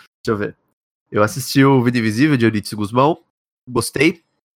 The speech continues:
É, não é melhor do que Bacurau, mas ele é muito bom, é muito bonito. E se não fosse por Parasite, eu diria que o Oscar era meio certo pro Brasil, ou de filme estrangeiro. Mas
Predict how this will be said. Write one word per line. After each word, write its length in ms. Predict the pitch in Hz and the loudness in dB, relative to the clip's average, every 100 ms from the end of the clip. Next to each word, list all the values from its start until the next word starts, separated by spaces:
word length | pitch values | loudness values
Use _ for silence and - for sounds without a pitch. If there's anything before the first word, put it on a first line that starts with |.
| _ _ _ _ - - - | _ _ _ _ -20 -14 -2
É, 640 | 113 113 113 110 113 110 | 0 0 0 -2 -2 -4
não 160 | 131 | -2
é 40 | 135 | 0
melhor 180 | 120 110 | 2 0
do 60 | |
que 80 | 110 | 0
Bacurau, 380 | 113 110 113 127 | -4 0 2 2
mas 140 | 139 123 | 2 -2
ele 80 | 117 | -2
é 20 | |
muito 220 | 113 - | -4 -4
bom, 300 | 113 117 131 | -2 -2 -6
é 60 | 120 | -4
muito 280 | 110 131 | -2 -2
bonito. 380 | 131 104 113 156 - - _ _ _ - _ _ _ _ _ - | 0 -2 -2 -6 -16 -20 _ _ _ -20 _ _ _ _ _ 0
E 880 | 131 135 131 127 127 123 120 120 117 | 2 4 2 2 2 0 0 -2 -2
se 120 | - | 0
não 80 | 147 | 2
fosse 220 | - 156 | 4 2
por 80 | 156 | 2
Parasite, 720 | - 139 117 117 127 - 143 - | 2 2 4 4 2 -2 -6 -2
eu 220 | 143 143 | 2 2
diria 360 | 135 123 127 127 | 4 0 0 -2
que 280 | - 135 | -2 0
o 80 | 131 | 2
Oscar 420 | 123 117 123 135 | 4 4 2 -2
era 180 | 123 123 | 0 0
meio 180 | 117 120 | -2 -4
certo 380 | - 110 110 - | 0 0 0 -2
pro 140 | 113 | -10
Brasil, 420 | 104 107 95 120 - _ _ _ _ 110 | -4 -4 -6 -14 -18 _ _ _ _ -8
ou 200 | 101 95 | -4 -4
de 160 | 98 | -6
filme 160 | 98 104 | -8 -10
estrangeiro. 480 | - 104 90 98 - _ _ _ - | -6 -6 -6 -8 -10 _ _ _ 0
Mas 480 | 120 143 165 - - | 4 4 2 -6 -16